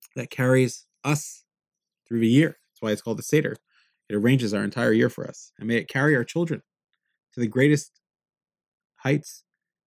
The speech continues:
greatest recognition of Hashem, Hu Elokim, and the greatest understanding that Hashem took us out of Egypt because he watches over us and cares about us,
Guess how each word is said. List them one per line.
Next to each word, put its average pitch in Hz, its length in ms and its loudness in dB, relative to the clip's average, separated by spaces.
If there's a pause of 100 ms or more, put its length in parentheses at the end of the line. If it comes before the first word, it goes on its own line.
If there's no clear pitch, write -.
(100)
greatest 127 300 2
recognition 113 480 -4
of 101 60 -8
Hashem, 127 440 -8 (240)
Hu 120 80 -8
Elokim, 131 460 -2 (600)
and 107 100 -4
the 113 40 0
greatest 131 320 2
understanding 120 480 -2
that 107 60 -2
Hashem 117 260 -6
took 117 120 -6
us 110 100 -8
out 107 100 -2
of 101 60 -6
Egypt - 380 -8 (360)
because 113 200 -8
he 110 60 -4
watches 107 340 -4
over 131 200 -2
us 123 160 -6
and 104 100 -14
cares 131 220 -2
about 117 200 -2
us, 110 240 -10